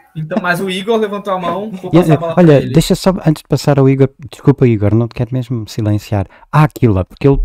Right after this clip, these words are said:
Speaker 2: me botou um comentário, essa passagem é muito boa e é para ti, Marciano. Áquila, queres falar sobre? Eh, porque pode ser alguma coisa que ele já tenha lido e,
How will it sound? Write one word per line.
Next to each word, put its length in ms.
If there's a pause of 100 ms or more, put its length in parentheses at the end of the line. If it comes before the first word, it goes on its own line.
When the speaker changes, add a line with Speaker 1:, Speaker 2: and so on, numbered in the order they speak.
(180)
Speaker 2:
me 380
botou 260
um 80
comentário, 480
essa 200
passagem 440
é 20
muito 160
boa 180
e 80
é 40
para 140
ti, 200
Marciano. 500 (320)
Áquila, 360
queres 220
falar 300
sobre? 460 (500)
Eh, 120
porque 220
pode 180
ser 140
alguma 240
coisa 220
que 60
ele 80
já 100
tenha 280
lido 340
e, 340